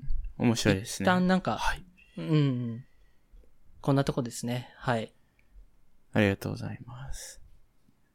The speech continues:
Speaker 1: なんか一つ結構知りたいなと思ったのは、僕も、あの、前職でも現職でもエービーテストを結構やってはいたんですけど、えっと、
Speaker 2: うんうんうん。
Speaker 1: やはりエービーテスト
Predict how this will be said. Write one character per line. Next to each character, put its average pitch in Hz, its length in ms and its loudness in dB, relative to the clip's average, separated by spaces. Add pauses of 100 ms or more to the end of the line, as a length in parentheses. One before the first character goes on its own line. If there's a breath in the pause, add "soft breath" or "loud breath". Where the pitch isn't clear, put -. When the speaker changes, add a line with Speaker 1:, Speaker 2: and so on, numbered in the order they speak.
(120)
Speaker 1:
な 131 80 6
ん - 20 -2
か 113 160 6
一 - 320 4
つ 131 200 2
結 - 160 -4
構 101 120 0
知 - 160 -2
り 120 160 0
た 120 140 8
い 107 80 4
な 95 160 0
と 98 100 -10
思 98 120 -4
っ - 60 -16
た - 120 -10
の 98 120 -8
は、 - 60 -10
僕 120 300 -4
も、 170 280 8 (160)
あ 117 140 -2
の、 101 380 -4
前 117 140 0
職 - 220 -6
で 113 80 4
も 104 80 0
現 98 240 -2
職 98 280 -8
で 92 100 -2
も 90 100 -6
エ 101 100 -2
ー 101 60 -4
ビ 98 80 -8
ー - 40 -18
テ 95 60 -2
ス - 120 -8
ト - 140 -4
を - 120 -8 (540 loud breath)
結 - 140 -6
構 - 120 -8
や 82 120 -4
っ - 40 -6
て - 200 -2
は 87 120 2
い 90 40 -6
た 87 160 -6
ん 85 60 -8
で - 80 -14
す - 120 -12
け - 120 -10
ど、 92 300 0 (800)
え 107 80 -8
っ 101 40 -14
と、 - 180 -2
Speaker 2:
う 185 40 6
ん - 20 8
う 156 40 10
ん 90 360 2
う 90 120 -2
ん。 - 60 -14 (280)
Speaker 1:
や 127 100 0
は - 120 0
り - 100 -2
エ 180 180 2
ー 220 40 -2
ビ 240 180 -2
ー - 20 -18
テ 247 120 -2
ス - 480 -8 (260)
ト 110 260 0